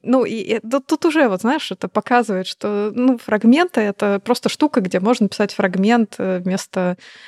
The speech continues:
э, не, м-, вместо неанонимного фрагмента, ему там реф можно п-, присвоить. Use state, ну, дефолтный хук, который, не знаю, жил с версии React, когда он еще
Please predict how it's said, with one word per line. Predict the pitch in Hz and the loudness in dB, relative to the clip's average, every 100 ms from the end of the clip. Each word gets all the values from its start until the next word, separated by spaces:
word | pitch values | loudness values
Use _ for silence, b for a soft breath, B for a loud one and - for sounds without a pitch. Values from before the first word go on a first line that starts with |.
| - | -4
э, | 190 185 185 185 185 | -2 0 0 -2 -2
не, | 185 175 214 208 123 | -4 2 4 4 0
м-, | - 156 170 - 208 190 | -6 -6 -6 0 0 2
вместо | 208 226 - | 2 2 2
неанонимного | 208 196 190 202 175 | 2 4 6 6 4
фрагмента, | 170 - 175 214 214 | -2 -6 2 2 2
ему | 175 180 | -2 -2
там | 170 | -2
реф | 170 180 165 - | -2 -4 -6 -10
можно | 175 190 196 202 202 | -8 -8 -6 -6 -8
п-, | - | -12
присвоить. | - 196 - 202 185 - B B - | -8 -6 -6 -6 -6 -8 B B -4
Use | 220 - | -4 0
state, | 269 320 277 | 0 0 2
ну, | 226 | 2
дефолтный | 214 220 254 262 214 | 4 2 4 4 2
хук, | - 233 | 0 -4
который, | - 190 202 208 180 175 175 | -4 0 0 0 -2 -2 -4
не | 190 | -4
знаю, | 180 185 180 165 | -2 0 0 0
жил | 202 214 196 180 180 | 2 2 2 -2 -6
с | 190 190 185 - - | -12 -14 -14 -16 -10
версии | 185 180 180 214 - 196 | -6 0 2 0 0 2
React, | 185 196 - | 2 0 -4
когда | 185 180 175 190 | -4 -2 2 2
он | 180 175 | 2 0
еще | - 185 | 0 0